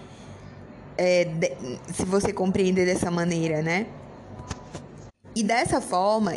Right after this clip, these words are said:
ele bem adequa o, o atuar doloso e culposo. É... ele diz assim: é a interpretação s-, no tocante à ação, compreende-se como causação de um resultado individualmente,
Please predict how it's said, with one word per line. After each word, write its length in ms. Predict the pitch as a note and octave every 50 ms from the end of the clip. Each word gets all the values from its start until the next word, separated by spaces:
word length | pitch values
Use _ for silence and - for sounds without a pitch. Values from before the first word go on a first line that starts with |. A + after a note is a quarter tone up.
| - -
ele 200 | G3 G3 G#3+ A3+
bem 320 | G#3 G3+ G#3+ A3 A#3+ C#4+
adequa 720 | D4+ D4+ C#4 A#3 G3+ G3 G3+ A3 A3+ A3+ - G3+ F3 D#3 - -
o, 160 | F#3+ G3 G#3
o 220 | G#3+ G3+ - -
atuar 360 | G3 F#3+ G3 G3 G#3+ G3 F3+ F3
doloso 720 | F#3+ G3 F#3+ G3 G3 F#3+ G3 G#3 A#3+ D#4 D#4 - - -
e 120 | - D4+
culposo. 760 | - - E4 - - - F#4 D4+ A3+ F#3 F3+ F#3+ F3+ F3 F3 - - - - - - - - - - - - - - - - - - - - - - - - - - - - - - - - - - - - - - - - - - - - - - - - - - - - - - - - - - - - - _ - - - - -
É... 640 | F#3 F3 E3+ F3 F3+ F#3+ F#3+ F#3+ F#3 F#3 F3+ F3 F3 E3+ D#3 - - - - - - - - - - - -
ele 180 | - F3 F#3
diz 320 | F#3+ G#3+ A3 A3 A3 A3+ A3
assim: 200 | - - F#3 E3 - - - - -
é 180 | - - G#3+
a 80 | A3 A#3
interpretação 840 | A#3+ C#4+ D#4 D4 C4+ C4+ - A3+ A3+ A3+ A3+ A3 A3 - A#3+ A#3+ C#4+
s-, 260 | D#4 - - - - - - -
no 240 | G3+ G#3 A3 B3 B3
tocante 420 | A#3 C4+ C4 C4+ C#4+ C#4 E4+ -
à 120 | D#4 A3+ F#3+
ação, 400 | F#3 - - F#3+ E3+ D#3+ D#3+ - - - - - - -
compreende-se 680 | - - A#3 A3+ A3+ B3+ A#3 A3+ A#3 B3+ C#4+ C#4+ - -
como 280 | - - A#3+ F#3+ G3
causação 640 | G3 - A3+ G#3 G#3+ A#3 A3 G#3+ G#3+ A3 A#3 A3+ A#3+
de 100 | C4+ D4
um 40 |
resultado 600 | D4 C#4+ A#3 A3 A3+ A#3 A3+ A#3 G3 E3+ F3 F3
individualmente, 840 | F#3 G3+ G3+ G#3+ G#3 G#3 G#3 G#3 G3+ G3+ G3+ G3 G3+ A3 A3 - -